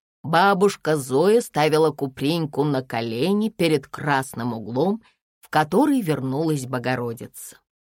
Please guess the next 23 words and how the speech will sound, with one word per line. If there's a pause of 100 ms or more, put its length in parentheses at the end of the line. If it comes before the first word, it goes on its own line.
Там
же
теснились
иконки
Николая
Чудотворца, (360)
Сергия
Радонежского
и
Святой
Троицы. (400)
Маленькие
такие, (380)
ничтожные
по
сравнению
с
Богородицей. (440)
Та
была
старая, (640)
не
Богоматерь,